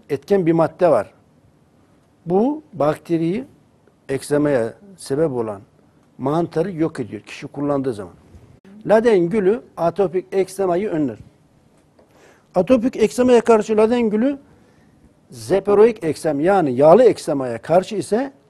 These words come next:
Hamamelis virginiana. Bu Hamamelis denmesinin sebebi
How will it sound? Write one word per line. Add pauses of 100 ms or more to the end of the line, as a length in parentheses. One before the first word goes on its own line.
Hamamelis
virginiana. (140)
Bu
Hamamelis
denmesinin
sebebi